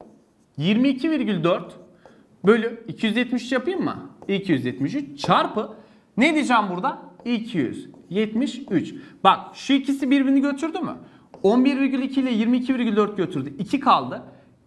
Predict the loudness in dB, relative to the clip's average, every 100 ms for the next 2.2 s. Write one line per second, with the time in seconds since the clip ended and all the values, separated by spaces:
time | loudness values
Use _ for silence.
0 | -8 -2 -2 2 2 2 2 0 -4 -10
1 | -2 -2 0 -2 0 2 4 2 0 -4
2 | -6 -10